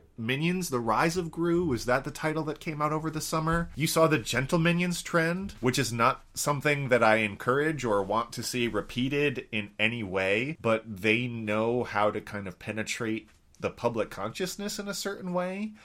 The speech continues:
I think that there's no easier way to do that than picking up one of the most world-renowned characters of the past fifty years. And I think that they will be punished, or people will not be in a forgiving mood if they can't do 'em justice. So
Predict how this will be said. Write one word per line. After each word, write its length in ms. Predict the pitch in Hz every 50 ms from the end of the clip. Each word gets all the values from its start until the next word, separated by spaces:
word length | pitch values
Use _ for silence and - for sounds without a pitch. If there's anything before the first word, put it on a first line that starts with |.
| - -
I 140 | 113 110
think 320 | 113 - - 135 131 123 -
that 140 | 123 113 107
there's 200 | 110 104 104 107
no 300 | 104 107 107 113 117 117 -
easier 340 | 107 110 113 107 120 113 104
way 160 | 101 101 101
to 60 | 92
do 240 | 87 - 95 104 107
that 240 | 123 123 127 110 -
than 160 | 101 92 85
picking 340 | - 113 113 - 104 101 101
up 160 | 104 107 -
one 220 | 104 98 107 107
of 80 | 101 92
the 100 | 101 101
most 300 | 101 98 95 92 - 90
world-renowned 720 | 85 90 98 104 101 85 98 92 92 92 92 98 98 -
characters 560 | - 104 98 98 104 107 - 120 117 113 -
of 80 | 92 -
the 80 | - -
past 400 | - 95 90 92 90 - - -
fifty 340 | 104 104 - 107 98 87 82 -
years. 540 | 92 92 95 120 156 175 170 - - - - - -
And 360 | - 107 107 104 104 104 104 - -
I 140 | 107 104 98
think 340 | - - 123 123 113 - -
that 260 | 113 110 107 - - -
they 240 | 92 85 104 101 95
will 220 | 90 101 104 107
be 180 | 98 107 101 90
punished, 640 | - - - 127 123 113 104 98 - - - - -
or 120 | - 98 95
people 320 | - - 113 107 117 107
will 140 | 98 90 90
not 420 | 90 92 98 104 104 113 107 101
be 100 | 107 107
in 100 | 104 98
a 60 | 101 95
forgiving 460 | - 98 92 - 104 101 95 87 85
mood 560 | 85 87 95 101 95 90 85 82 82 78 - - -
if 160 | 98 - -
they 100 | 85 85
can't 300 | 82 - 92 82 78 82
do 120 | 85 82
'em 100 | 78 76
justice. 640 | - 69 58 55 - - 50 - - - - - - - - - - - - _
So 580 | - - - - 113 107 104 104 107 104 101